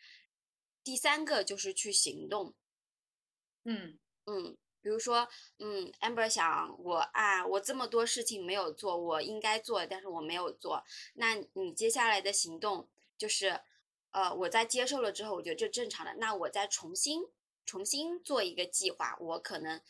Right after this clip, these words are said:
Speaker 1: 我今天只完成这些就够了，那我以后我怎么去，呃，做自己的计划？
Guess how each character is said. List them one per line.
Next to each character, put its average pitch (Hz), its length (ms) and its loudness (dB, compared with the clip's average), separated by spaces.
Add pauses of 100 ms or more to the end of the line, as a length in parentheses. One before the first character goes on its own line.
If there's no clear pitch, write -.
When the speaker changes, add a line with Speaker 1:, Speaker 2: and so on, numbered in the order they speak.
(160)
Speaker 1:
我 156 160 -6 (140)
今 220 160 0
天 233 240 -4
只 - 140 -2
完 147 240 0
成 190 180 -4
这 - 200 -2
些 190 180 0
就 190 140 -2
够 214 260 -2
了， - 180 -4 (300)
那 202 160 0
我 190 160 2
以 160 220 -4
后 - 460 -2 (260)
我 175 160 -6
怎 175 200 -2
么 131 120 -2
去， 175 500 0 (480)
呃， 165 380 -2
做 214 200 4
自 190 160 -8
己 165 140 -4
的 - 140 -8
计 175 280 0
划？ - 300 -2